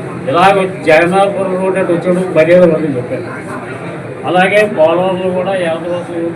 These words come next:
ఇంత పెద్దలు కూడా మూడు రోజులు మా ఇంటి దగ్గర దాసి, ఎందుకంటే భీమనగడ గోపాల బాబు గారు వాళ్ళ కోసం ఎతికిచ్చేశాడు.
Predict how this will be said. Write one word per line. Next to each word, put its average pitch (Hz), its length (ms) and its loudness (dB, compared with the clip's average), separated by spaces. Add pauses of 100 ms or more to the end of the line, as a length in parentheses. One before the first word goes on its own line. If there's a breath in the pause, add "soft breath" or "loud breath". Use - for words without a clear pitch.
(180)
ఇంత 147 360 -6
పెద్దలు 180 320 -4
కూడా 190 160 0
మూడు 156 320 -2
రోజులు 226 280 0
మా 214 120 4
ఇంటి 202 140 4
దగ్గర 208 120 2
దాసి, 190 440 -2 (320)
ఎందుకంటే 196 520 -2
భీమనగడ 180 480 0
గోపాల 170 280 0
బాబు 180 300 -4
గారు 175 240 -4 (600)
వాళ్ళ 156 200 2
కోసం 170 360 -4
ఎతికిచ్చేశాడు. 180 720 -2